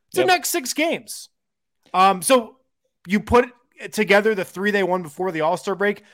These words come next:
Speaker 1: they should be on a nine-game winning streak here. That, that they should be riding the longest winning streak of the Jokic era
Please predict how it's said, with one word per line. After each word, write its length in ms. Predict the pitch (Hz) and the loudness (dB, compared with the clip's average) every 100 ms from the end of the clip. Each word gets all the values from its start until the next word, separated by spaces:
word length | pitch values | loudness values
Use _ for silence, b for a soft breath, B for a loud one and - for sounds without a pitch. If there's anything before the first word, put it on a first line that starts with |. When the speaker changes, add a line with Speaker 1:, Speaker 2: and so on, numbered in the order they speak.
| b | b
Speaker 1:
they 140 | 240 | -2
should 340 | 247 - 320 320 | -2 -2 -4 -2
be 120 | 262 | 2
on 160 | 247 240 | 2 2
a 40 | |
nine-game 400 | 214 233 220 214 | 0 0 0 0
winning 200 | 233 294 | 0 -4
streak 260 | - 143 - | -8 -12 -12
here. 220 | - - | -20 -14
That, 160 | 143 196 | -8 2
that 240 | 214 220 | 2 4
they 120 | 220 | -2
should 280 | - - 262 | -2 -2 -2
be 140 | 220 | -4
riding 420 | 196 156 190 202 165 | -2 2 2 0 -4
the 120 | 151 | -6
longest 800 | 135 151 170 156 180 170 151 127 | -8 -16 -2 0 2 0 -8 -10
winning 240 | 156 160 | -10 -10
streak 380 | - 139 139 - b b b | -10 -10 -10 -12 b b b
of 240 | 170 170 151 | -2 -2 -2
the 160 | 156 | -4
Jokic 440 | 151 160 170 151 - | -2 -2 -2 -6 -8
era 460 | 139 170 143 117 - | -6 -2 -2 -4 -8